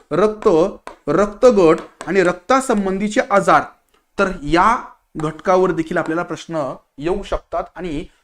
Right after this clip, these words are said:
हा घटक जो काही आहे, एकदा जर तुम्ही बघितलं, आता अगदी परवा गट क च्या पेपरला डायरेक्ट त्यांनी प्लाझ्माचं पर्सेंटेज विचारलं, रक्तामध्ये प्लाझ्माचं पर्सेंटेज किती असतं, हा फॅक्च्युअल क्वेश्चन आहे, पण तरी देखील बऱ्याच वेळेस आपण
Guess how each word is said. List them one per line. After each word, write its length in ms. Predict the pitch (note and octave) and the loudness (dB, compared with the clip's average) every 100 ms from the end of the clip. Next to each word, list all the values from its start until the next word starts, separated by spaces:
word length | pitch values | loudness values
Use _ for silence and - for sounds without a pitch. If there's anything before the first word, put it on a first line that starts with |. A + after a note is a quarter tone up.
| - | -6
हा 180 | B3+ C4+ | -2 -2
घटक 300 | G3 G#3 A3+ | -2 -2 -2
जो 180 | A#3 | -2
काही 240 | A#3 G#3 G#3 | -4 -2 -2
आहे, 220 | F3 E3 | -2 -4
एकदा 340 | F3 F3+ A3 | -4 -2 0
जर 140 | A3+ A3+ | 0 -2
तुम्ही 200 | A3 A3+ | -4 -4
बघितलं, 380 | G3+ A3+ - - | -4 -4 -6 -6
आता 220 | - A3+ | -2 0
अगदी 220 | F3+ A3+ | 0 -4
परवा 380 | A3 G3 G#3+ D#3+ | -6 0 0 0
गट 260 | F#3 G#3 | -2 -4
क 80 | - | -4
च्या 180 | A3 A#3 | -4 -4
पेपरला 420 | G#3+ A3 G#3+ D#3+ - _ _ - | -4 -2 0 0 0 _ _ 0
डायरेक्ट 300 | G#3 C4 C4+ | 4 4 0
त्यांनी 160 | B3 B3+ | -6 -4
प्लाझ्माचं 500 | A3+ G#3+ G#3+ A#3 A#3+ | 0 0 -2 -8 -6
पर्सेंटेज 460 | G#3+ - A3+ G#3 | -6 -6 -8 -8
विचारलं, 420 | F#3 D#3+ B2+ A2+ - _ _ _ _ _ _ _ _ _ _ _ _ _ D#3 | -8 -8 -8 -10 -18 _ _ _ _ _ _ _ _ _ _ _ _ _ 0
रक्तामध्ये 480 | G#3 - B3 G#3+ B3+ | 0 2 0 0 2
प्लाझ्माचं 440 | F#3+ F3+ F#3+ A#3+ | 2 2 -2 -4
पर्सेंटेज 500 | A#3 F3 F#3+ A3 - | -2 -4 -6 -8 -6
किती 220 | D#4 C#4+ | -4 2
असतं, 280 | F#3 - D3+ - _ - | 0 0 -10 -12 _ -6
हा 60 | |
फॅक्च्युअल 400 | A#3+ A#3+ - C#4+ | -4 -4 -2 -4
क्वेश्चन 320 | C#4 B3 A#3+ F#3 | 0 -2 0 -4
आहे, 100 | C3 | -4
पण 220 | G3+ F#3+ | -4 2
तरी 140 | A#3 C#4+ | 2 2
देखील 320 | C#4+ B3+ D#3 - _ _ - | -2 -2 -4 -8 _ _ -4
बऱ्याच 280 | D#3+ B3 B3 | 0 2 2
वेळेस 160 | B3 B3 | 0 0
आपण 360 | A#3 A3 F3 | 2 2 0